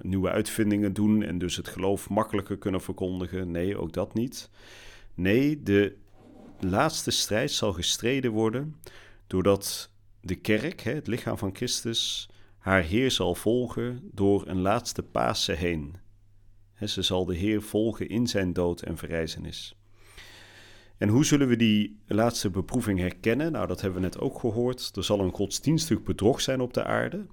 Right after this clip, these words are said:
Hè, een soort, ehm, schijnmessianisme, moeilijk woord, maar wat betekent dat? Een soort, ehm,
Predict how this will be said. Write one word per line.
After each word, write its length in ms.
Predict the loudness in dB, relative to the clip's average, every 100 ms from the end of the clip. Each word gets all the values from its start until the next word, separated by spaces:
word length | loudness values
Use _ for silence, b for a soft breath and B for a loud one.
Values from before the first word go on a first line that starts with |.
| -12
Hè, 100 | -8
een 120 | -6
soort, 480 | -4 -2 -4 -6 -12
ehm, 440 | -6 -4 -2 -2 -4
schijnmessianisme, 1300 | 0 2 4 4 4 4 4 4 4 4 4 2 -2 -2
moeilijk 320 | 0 0 2
woord, 200 | 2 2
maar 120 | 0
wat 140 | 0 -2
betekent 460 | 2 2 4 -2
dat? 300 | -2 -4 -8 B B B B B B B B B B
Een 100 | -2
soort, 540 | 2 8 8 8 2 0
ehm, 640 | 2 4 4 4 2 0